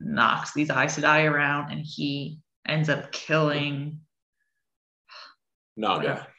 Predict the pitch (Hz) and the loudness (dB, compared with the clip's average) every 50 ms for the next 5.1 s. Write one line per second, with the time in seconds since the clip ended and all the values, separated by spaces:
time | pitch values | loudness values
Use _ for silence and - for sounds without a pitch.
0 | _ _ _ _ _ _ 160 160 156 147 147 147 139 143 147 165 202 214 - - | _ _ _ _ _ _ -4 0 2 4 4 4 6 6 8 8 6 4 0 -4
1 | - - 202 208 208 233 233 226 - - - - - - - - _ - _ _ | 2 4 6 6 8 6 4 4 2 0 -2 -2 -4 -6 -14 -20 _ -20 _ _
2 | _ _ - - - - - - 117 120 113 127 131 - - 143 131 - - - | _ _ -16 -14 -12 -12 -8 -6 -4 2 4 4 4 4 2 0 0 0 0 2
3 | - 147 127 120 117 117 117 110 98 95 98 95 95 87 85 - - - - - | 4 6 8 8 8 6 6 4 4 4 4 4 4 4 2 2 -2 -10 -6 -2
4 | - 131 131 117 - - - - - - - - - - - - - - - - | 0 0 0 -2 -4 -4 -4 -4 -4 -4 -6 -8 -6 -6 -4 -2 -4 -4 -4 -6
5 | - - | -8 -10